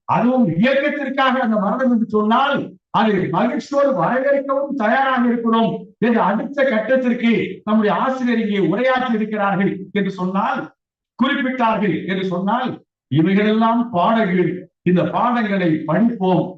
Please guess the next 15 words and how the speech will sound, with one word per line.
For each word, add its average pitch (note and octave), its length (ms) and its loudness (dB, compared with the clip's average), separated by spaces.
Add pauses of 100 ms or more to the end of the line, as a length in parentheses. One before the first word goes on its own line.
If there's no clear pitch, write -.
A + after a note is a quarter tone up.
(140)
நம்முடைய F#3 380 4
மருத்துவர் G3 500 0 (300)
கௌதமன் A3+ 420 2
அவர்கள் E3+ 360 2 (260)
நான் E3+ 240 -2
தொடக்கத்திலே A3 560 0
குறிப்பிட்ட F#3+ 400 0 (100)
மாதிரி F#3 300 0 (480)
நூறு G#3+ 240 4 (100)
ஆண்டுகளை A#3+ 360 0 (100)
கடந்து F#3+ 340 2 (460)
நமக்காக, G#3+ 500 0 (420)
நம்முடைய G3 380 2
இயக்கத்திற்காக, A3 680 0 (400)
நம்முடைய G3 280 2